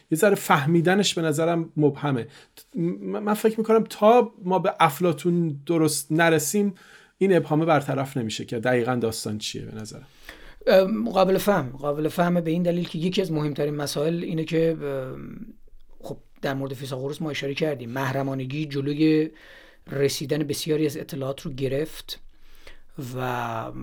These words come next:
Speaker 2: محرمانه موند. دو اینکه خب، در هر صورت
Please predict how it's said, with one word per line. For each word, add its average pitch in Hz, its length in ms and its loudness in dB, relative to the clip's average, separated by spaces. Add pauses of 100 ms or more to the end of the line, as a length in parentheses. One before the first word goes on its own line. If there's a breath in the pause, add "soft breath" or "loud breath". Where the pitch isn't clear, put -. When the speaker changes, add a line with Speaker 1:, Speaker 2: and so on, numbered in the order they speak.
(220)
Speaker 2:
محرمانه 139 480 2
موند. 147 280 2 (460)
دو 156 80 6
اینکه 180 240 4
خب، 180 200 -4 (1400)
در 156 160 8
هر 151 220 0
صورت - 840 2